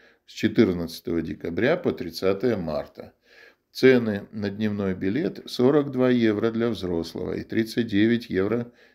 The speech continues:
для пенсионера, тридцать пять евро для молодежи и двадцать евро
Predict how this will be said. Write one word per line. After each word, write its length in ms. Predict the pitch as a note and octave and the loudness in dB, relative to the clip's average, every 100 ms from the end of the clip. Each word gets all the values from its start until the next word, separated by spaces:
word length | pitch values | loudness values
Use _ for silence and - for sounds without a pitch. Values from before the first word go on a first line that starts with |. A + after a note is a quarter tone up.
| _ - | _ -2
для 140 | F#2+ | -2
пенсионера, 920 | G2 B2+ - D3 C3+ G2 D2+ C2 - _ _ - _ _ | -2 -6 0 0 2 0 -2 -6 -14 _ _ -20 _ _
тридцать 500 | A2 A2 - F#2 - | 2 2 0 -4 0
пять 280 | F#2+ F2 | 0 0
евро 340 | G2 F#2+ F2+ D#2+ | 2 4 2 0
для 200 | E2+ D#2+ | -4 -4
молодежи 720 | D2+ D2 D2 A2+ E3 B2+ E2+ | -4 -4 0 2 2 2 0
и 20 | |
двадцать 540 | D2+ G2 C#3 - C#3+ B2+ | 0 -4 -2 -4 -6 0
евро 360 | B2+ B2 A#2+ | 2 0 -2